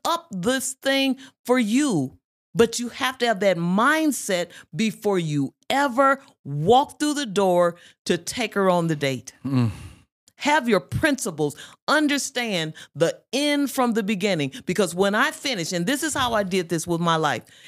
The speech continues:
Speaker 1: and I know I see it in you, I decided I want, when I turn seventy,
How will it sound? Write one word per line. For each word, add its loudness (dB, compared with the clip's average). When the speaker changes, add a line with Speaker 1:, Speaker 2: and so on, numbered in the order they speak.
Speaker 1:
and 0
I 2
know 2
I -2
see -6
it -4
in -2
you, 0
I -2
decided -4
I 2
want, 0
when 2
I 2
turn 0
seventy, -4